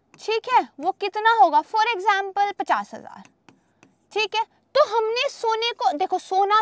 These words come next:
तो कहीं ऐसे अयस्क के रूप में पड़ा हुआ था, उसको प्यूरिफाई करके हमने बिस्किट्स बनाए, इन बिस्किट्स को कोई वेट दिया और उस वेट की हमने कीमत रख दी।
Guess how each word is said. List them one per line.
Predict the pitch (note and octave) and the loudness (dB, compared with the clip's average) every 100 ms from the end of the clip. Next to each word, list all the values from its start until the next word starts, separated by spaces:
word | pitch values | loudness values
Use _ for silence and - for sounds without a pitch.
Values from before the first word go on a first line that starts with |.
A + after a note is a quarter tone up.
| G4+ | 0
तो | G#4 | -4
कहीं | G#4+ G4+ F#4+ G4 | -4 -4 -2 0
ऐसे | F#4 - | -2 -2
अयस्क | - E4+ E4 F#4 - | 0 2 2 -2 -6
के | F#4 | -6
रूप | F4+ F#4 | -6 -6
में | |
पड़ा | F4+ F#4 | -2 2
हुआ | G4+ G4 F4 | 2 2 2
था, | F4+ E4 _ _ - | 0 -2 _ _ -12
उसको | F4 G#4+ | -6 -4
प्यूरिफाई | G#4+ F#4 G4 G4+ G4+ F#4 | -4 -4 -4 -2 0 0
करके | G4 F#4+ G4 | 0 -4 -4
हमने | E4+ E4 | -4 -2
बिस्किट्स | D#4 - G#4 - | -4 -6 -8 -4
बनाए, | F#4 F#4 E4+ D#4 _ _ - | -4 -4 -6 -12 _ _ -6
इन | G4 G4 | -4 -2
बिस्किट्स | G#4+ - A4 | -4 -4 -6
को | - F#4+ | -6 -4
कोई | E4 | -4
वेट | C4 F4+ G#4+ F#4 | -2 -2 -2 -2
दिया | F#4 E4+ - - - | -2 -2 -6 -10 0
और | A4 | 2
उस | - | 2
वेट | D#4+ E4 G#4 A#4+ | 2 2 2 0
की | - D5 | 0 2
हमने | A#4+ A4+ A#4+ | 4 2 2
कीमत | - G4 F#4+ F#4+ F4+ | 0 2 4 2 0
रख | D4 B3 | -4 -6
दी। | G#3 | -10